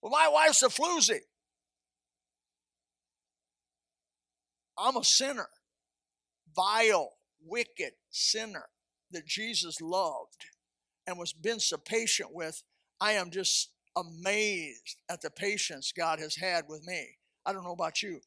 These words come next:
but I am amazed with the patience God has had with me. And we're supposed to have that kind of consideration and patience for our women.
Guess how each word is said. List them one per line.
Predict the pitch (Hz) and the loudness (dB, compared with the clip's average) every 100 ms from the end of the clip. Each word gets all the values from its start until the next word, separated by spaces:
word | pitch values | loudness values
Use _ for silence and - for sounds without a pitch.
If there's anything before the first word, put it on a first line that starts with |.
| _ - | _ -4
but | 190 | 2
I | 240 | 2
am | 208 | 2
amazed | 170 160 180 233 233 196 143 143 | -2 -4 2 4 4 2 -4 -10
with | 156 160 | -14 -14
the | - | -12
patience | - 214 196 - 139 - | -4 -2 -2 -2 -6 -4
God | 185 165 147 | 0 2 0
has | 151 143 | -2 -6
had | 180 170 147 | -2 -2 -4
with | 147 | -10
me. | 180 160 120 _ _ | -8 -8 -10 _ _
And | 170 | -10
we're | 208 247 | -6 -4
supposed | 233 208 | -2 -2
to | 180 | -2
have | 180 - | -4 -2
that | 214 277 285 | 0 0 0
kind | - 262 247 190 170 160 185 180 _ _ _ _ - | 0 2 2 0 -4 -8 -12 -14 _ _ _ _ -10
of | 175 | -8
consideration | 185 175 233 208 208 220 - 175 | -4 0 0 2 0 0 -2 -4
and | 165 | -4
patience | 226 247 196 175 | 0 0 0 -4
for | - 190 | -6 -2
our | 190 | 0
women. | 202 247 262 170 | 0 -2 -4 -8